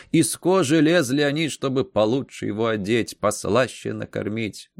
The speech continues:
Что там говорить, благоговели они от счастья, что Бог послал им в награду любимого всеми мальчика. Но и он старался платить им любовью.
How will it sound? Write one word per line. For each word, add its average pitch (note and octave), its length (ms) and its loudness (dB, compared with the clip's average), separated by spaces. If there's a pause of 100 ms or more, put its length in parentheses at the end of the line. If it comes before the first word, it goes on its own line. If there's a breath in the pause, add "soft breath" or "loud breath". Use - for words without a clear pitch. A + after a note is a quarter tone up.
Что - 360 -10
там C3 240 -8
говорить, G#2+ 500 0
благоговели A#2+ 1080 2
они A#2 340 -2
от G#2 200 -6
счастья, - 560 -6
что - 240 -6
Бог G#2+ 320 -2
послал G2+ 520 -2
им G2+ 300 -4
в D#2+ 100 -6
награду G2 680 0 (260 loud breath)
любимого A#2+ 680 2
всеми A#2 320 -4
мальчика. - 720 -8 (640)
Но F#2+ 200 -2
и C#3+ 80 0
он E3+ 220 -4
старался D2 580 -6
платить E2 500 -4
им F#2 140 -2
любовью. F#2+ 600 -2